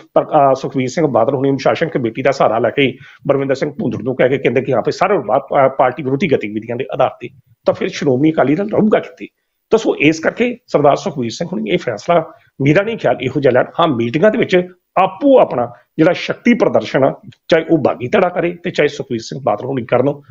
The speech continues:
ਸ਼ਕਤੀ ਪ੍ਰਦਰਸ਼ਨ ਜਿਹੜਾ ਉਹ ਜ਼ਰੂਰ ਕਰਨਗੇ। ਹੁਣ ਦੀ ਜਿਹੜੀ, ਅਹ, leadership ਆ, ਸਿੱਧੂ ਸਾਹਿਬ ਅਜਿਹੀ leadership ਆ ਕਿ ਜਿਹੜੀ ਪਹਿਲਾਂ ਤਾਂ ਪਰਦੇ ਦੇ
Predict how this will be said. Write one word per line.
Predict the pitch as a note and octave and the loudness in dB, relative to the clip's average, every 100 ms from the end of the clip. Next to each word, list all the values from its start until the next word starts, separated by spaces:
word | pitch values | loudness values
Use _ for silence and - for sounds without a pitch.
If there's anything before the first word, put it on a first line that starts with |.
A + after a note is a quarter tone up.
| - | -10
ਸ਼ਕਤੀ | - - A3+ | -8 0 2
ਪ੍ਰਦਰਸ਼ਨ | G#3 C3+ A2+ C#3+ A2+ | 2 0 0 -2 -2
ਜਿਹੜਾ | G#2+ C3 - _ _ A3 | 0 0 -2 _ _ 2
ਉਹ | |
ਜ਼ਰੂਰ | D#3+ C3+ G#2+ - | 4 2 0 -4
ਕਰਨਗੇ। | G#2+ G#2+ F#2 - _ - _ F3 | -6 -6 -12 -18 _ -20 _ 0
ਹੁਣ | F#3 | 2
ਦੀ | G3 B3 | 2 0
ਜਿਹੜੀ, | A3+ A3+ | 2 0
ਅਹ, | - D#3+ | 2 2
leadership | B2 A2+ - F3+ - | 2 -4 -2 -2 0
ਆ, | G#2+ G#2+ _ _ - _ _ _ _ _ - _ - E3+ | -2 -2 _ _ -20 _ _ _ _ _ -20 _ -2 0
ਸਿੱਧੂ | F3 F3+ | 2 0
ਸਾਹਿਬ | E3+ - | -2 0
ਅਜਿਹੀ | C3+ C#3+ G#3 | 0 2 2
leadership | C#3 C#3 C3 C#3 D3+ | 0 0 0 0 0
ਆ | |
ਕਿ | G#3 | 0
ਜਿਹੜੀ | D3 E3+ | 2 2
ਪਹਿਲਾਂ | F3+ D#3 F#3 | 2 0 2
ਤਾਂ | G3+ | 0
ਪਰਦੇ | C#3+ A#2 C#3+ | -2 2 2
ਦੇ | F3 | 2